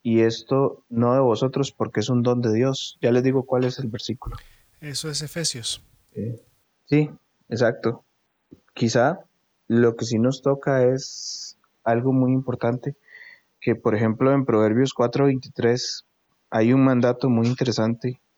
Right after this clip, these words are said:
Speaker 1: que es, "Sobre toda cosa guardada, guarda tu corazón, porque de él mana la vida".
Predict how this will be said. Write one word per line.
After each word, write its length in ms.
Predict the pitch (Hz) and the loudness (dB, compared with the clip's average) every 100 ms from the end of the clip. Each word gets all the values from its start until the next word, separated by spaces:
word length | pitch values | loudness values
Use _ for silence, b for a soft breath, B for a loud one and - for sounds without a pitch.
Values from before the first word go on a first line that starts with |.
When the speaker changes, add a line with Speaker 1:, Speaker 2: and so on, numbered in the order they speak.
| - | -4
Speaker 1:
que 260 | 107 104 | 2 2
es, 140 | 104 - | 2 -4
"Sobre 400 | - 117 110 107 | -4 0 2 2
toda 340 | 107 117 127 | 2 2 0
cosa 240 | 127 135 143 | -2 -2 0
guardada, 460 | 117 98 113 127 | 0 2 2 2
guarda 360 | 123 110 117 127 | 2 0 0 -2
tu 120 | - | -4
corazón, 600 | - 95 - 127 127 127 _ _ _ _ | -4 -4 0 0 0 -6 _ _ _ _
porque 360 | - 117 107 113 | -2 0 0 2
de 240 | 104 104 107 | 4 4 4
él 120 | 117 | 4
mana 340 | 117 113 127 | 2 2 2
la 100 | 113 | 2
vida". 360 | 104 131 123 | 0 0 -2